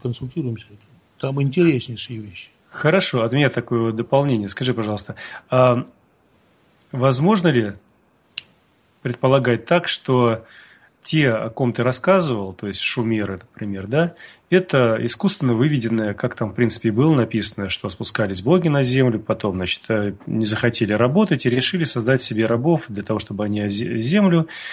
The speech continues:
Speaker 2: обрабатывали, добывали все, что нужно. Потом эта же легенда пере-, перекочевала, э, в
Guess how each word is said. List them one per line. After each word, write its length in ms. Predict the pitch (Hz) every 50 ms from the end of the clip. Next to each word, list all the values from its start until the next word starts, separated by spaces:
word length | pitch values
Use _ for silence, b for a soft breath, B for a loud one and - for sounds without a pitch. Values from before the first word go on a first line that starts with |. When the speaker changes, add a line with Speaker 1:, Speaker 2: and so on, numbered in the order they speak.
| B B -
Speaker 2:
обрабатывали, 720 | - 131 127 143 143 135 131 139 131 - - 120 107 110
добывали 460 | 104 110 107 113 117 110 113 104 101 98
все, 180 | - - -
что 180 | - - - 117
нужно. 400 | 139 185 202 170 151 165 160 160 B B B B B _
Потом 300 | 135 135 - 165 127 131
эта 160 | - - 104
же 100 | 95 101
легенда 400 | 107 117 110 107 117 107 104 104
пере-, 420 | 107 - 113 113 110 113 113 107 - - _ _ _ -
перекочевала, 1080 | 131 127 120 120 - 123 - - - 135 127 127 117 113 107 107 104 104 101 - - - B B B B B B B B _ -
э, 60 | 123
в 720 | 117 110 107 104 101 101 104 104 101 101 101 98 98 95